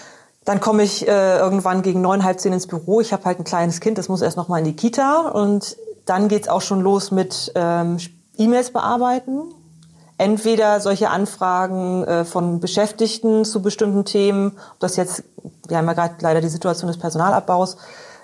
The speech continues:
ähm, da, was jetzt im, im Sozialplan drin steht, was das, wie das für die, für sie gilt oder Gerüchte, die es irgendwie im Unternehmen gibt zu Einstellungen und Kündigungen und sowas.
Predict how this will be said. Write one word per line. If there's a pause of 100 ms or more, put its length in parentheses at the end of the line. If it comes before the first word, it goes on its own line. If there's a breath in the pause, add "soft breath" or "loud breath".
ähm,
da, (300)
was
jetzt
im,
im (280)
Sozialplan
drin
steht,
was
das,
wie
das
für
die,
für
sie
gilt
oder
Gerüchte,
die
es
irgendwie
im
Unternehmen
gibt
zu
Einstellungen
und
Kündigungen
und
sowas.